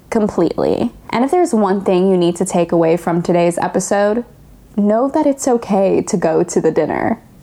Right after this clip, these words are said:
Today, Spirit wants you to know that it's okay to treat yourself, even if you're fearful to do so. It's definitely important to save your money, but it's also important to not sacrifice your own happiness. It comes back down to that little thing called balance.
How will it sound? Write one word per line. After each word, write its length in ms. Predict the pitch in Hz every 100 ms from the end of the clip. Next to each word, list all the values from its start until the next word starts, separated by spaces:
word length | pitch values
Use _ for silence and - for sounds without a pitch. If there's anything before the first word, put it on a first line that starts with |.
| - -
Today, 400 | - 254 269 302
Spirit 480 | - - 214 220 -
wants 320 | 185 185 -
you 60 |
to 100 | 214
know 320 | 220 175 165 170
that 180 | 190 -
it's 200 | 233 277
okay 480 | 277 - 214 208
to 160 | 196 202
treat 260 | - 220 -
yourself, 640 | 190 - - - - - - - - -
even 400 | 240 277 220 180
if 160 | - 185
you're 120 | 196
fearful 500 | 190 180 175 - 180
to 160 | - 180
do 160 | 214
so. 440 | 240 - - - - - - - - -
It's 200 | 208 -
definitely 680 | 208 247 269 302 - 277 277
important 600 | 226 - 196 - - -
to 80 | 196
save 360 | - 196 185
your 120 | 196
money, 400 | 185 - - - - - - -
but 120 | 214
it's 140 | 214 - 220
also 420 | 240 269 311 277
important 600 | 262 277 - 190 - - - -
to 100 | -
not 260 | 202 214 -
sacrifice 720 | 262 247 240 - 185 185 -
your 100 | -
own 180 | 175 170
happiness. 840 | 175 185 185 175 - 208 - - -
It 160 | 196
comes 320 | - 220 233
back 260 | 233 226 233
down 300 | 196 190 190
to 120 | 202
that 200 | 196 170
little 280 | 180 180 208
thing 360 | 208 190 190 202
called 480 | 180 175 190 -
balance. 840 | 170 165 - 64 240 233 - - -